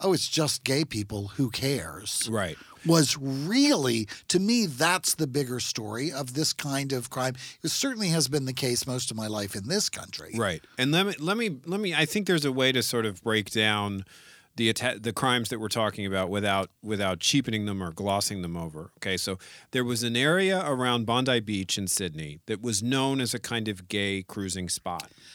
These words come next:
Speaker 1: They called it a beat.
Speaker 2: They, they kept calling it a beat, and it
Speaker 1: Which I
Speaker 2: was
Speaker 1: guess is an Australian
Speaker 2: I,
Speaker 1: term.
Speaker 2: I need our Austra-, we have a wonderful Australian listener, Simon Ammer, I'm sure is still out there. Like, like, write in and, and tell us,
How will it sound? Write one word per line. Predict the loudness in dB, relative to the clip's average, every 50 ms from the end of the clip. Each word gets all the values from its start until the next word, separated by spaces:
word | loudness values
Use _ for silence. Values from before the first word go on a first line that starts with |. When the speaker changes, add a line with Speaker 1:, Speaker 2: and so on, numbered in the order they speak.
| -18 -18 -18 -18 -14
Speaker 1:
They | -8
called | -4 -2 0 0
it | 0 0
a | -2
beat. | -4 -6 -8 -8 -2 0 0 0 0 -4 -8 _ -6 -6 -4 -2
Speaker 2:
They, | 0 0 0 2
they | 0 -2
kept | 0 0 0 0 0
calling | 2 2 4 4 4
it | 2 0
a |
beat, | -2 -4 -2 0 2 2 2 0
and | 0 0
it | 2
Speaker 1:
Which | 4 4
I | 4
Speaker 2:
was | 4 4
Speaker 1:
guess | 2 2 2 2
is | 2 2 2 0
an | 0 0
Australian | 0 0 0 0 0 2 2 2 2 0 0
Speaker 2:
I, | 0
Speaker 1:
term. | 0 0 2 2 2
Speaker 2:
I | 2 2 2
need | 2 4 4 4
our | 4 6 6 6 6
Austra-, | 4 2 0 0 2
we | 2 4
have | 4 6 6 4 4
a | 2 -2 -2
wonderful | -2 2 4 4 4 4 2 2 2 4
Australian | 4 4 4 4 2 4 4 4 4 4 2 2
listener, | 2 2 0 0 0 0 0
Simon | 0 0 0 0 0 0 0
Ammer, | 0 0 0 0 0 0 0
I'm | 0 0
sure | 0 0 0 2
is | 2 2
still | 0 0 0 2
out | 2 2 0 0 0
there. | -2 0 0 0
Like, | 0 0 0 0 -2 -4 -8 -2
like, | 0 0 0 0 -2 -10 -14 -6
write | 0 4 6 6 6 6
in | 6 4 4 2
and, | 0 -2 -4
and | -4 -4 -4 -4 -2 -2
tell | 0 0 2 2 2
us, | 0 0 -2 -4